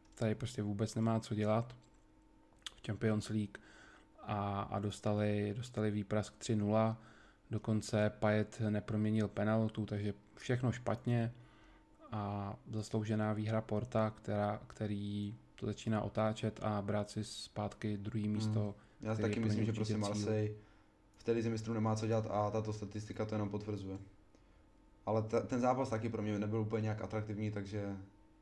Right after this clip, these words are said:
Speaker 2: bych ho asi už přeskočil a rovnou můžeme jít na City s Olympiakosem, kde, jako čekal si to takto jednoznačně, tři nula? Já musím říct, že zas tak ne.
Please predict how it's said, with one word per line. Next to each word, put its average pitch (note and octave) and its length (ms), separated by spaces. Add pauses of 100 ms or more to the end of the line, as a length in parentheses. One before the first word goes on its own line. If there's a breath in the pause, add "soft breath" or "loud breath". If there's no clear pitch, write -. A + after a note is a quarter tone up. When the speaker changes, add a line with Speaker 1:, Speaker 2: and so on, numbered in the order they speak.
(400)
Speaker 2:
bych A2 100
ho G#2+ 140
asi G#2+ 400 (540)
už A2 100
přeskočil A2 520
a G#2 60
rovnou G#2+ 220
můžeme A2 320
jít G#2 100
na G#2+ 80
City G#2+ 340
s G#2 100
Olympiakosem, G2+ 840 (1400 soft breath)
kde, G#2+ 640 (380)
jako A#2+ 160
čekal C#3 260
si C#3+ 100
to C#3+ 120
takto A#2 560
jednoznačně, A2+ 760
tři - 180
nula? G2+ 320 (800 soft breath)
Já G#2+ 120
musím A#2 240
říct, A#2 140
že A2+ 220
zas A2+ 200
tak A#2 160
ne. A2 300